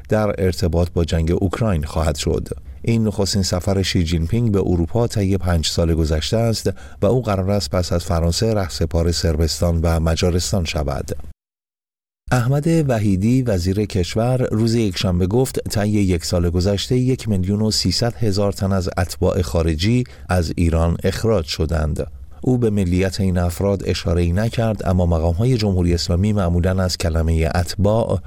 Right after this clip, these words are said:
برای اشاره به پناهجویان افغانستان استفاده می‌کنند. احمد وحیدی همچنین گفت جلوگیری از ورود اتباع غیر مجاز نیازمند اصلاح قوانین مربوط به این حوزه در مجلس شورای اسلامی است.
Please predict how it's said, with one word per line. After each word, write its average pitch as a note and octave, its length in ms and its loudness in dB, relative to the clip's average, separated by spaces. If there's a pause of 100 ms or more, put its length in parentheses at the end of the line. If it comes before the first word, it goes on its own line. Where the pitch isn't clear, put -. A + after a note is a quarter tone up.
برای F2+ 320 2
اشاره F2 320 0
به F2+ 120 0
پناهجویان D#2+ 680 0
افغانستان F#2 840 0
استفاده F2 520 0
می‌کنند. D2+ 640 0 (440)
احمد A#2 440 0
وحیدی G#2 340 2
همچنین F#2 540 0
گفت A#2+ 340 0
جلوگیری F#2 600 2
از F#2+ 180 0
ورود F2 320 2
اتباع F#2+ 640 0
غیر E2+ 320 2
مجاز G2+ 580 2 (260)
نیازمند G#2+ 520 0
اصلاح A2 420 0
قوانین F#2+ 500 0
مربوط E2+ 420 0
به F2 80 0
این E2+ 120 2
حوزه E2+ 540 2
در E2 260 0
مجلس E2 480 0
شورای D#2+ 560 2
اسلامی E2+ 400 0
است. - 260 -4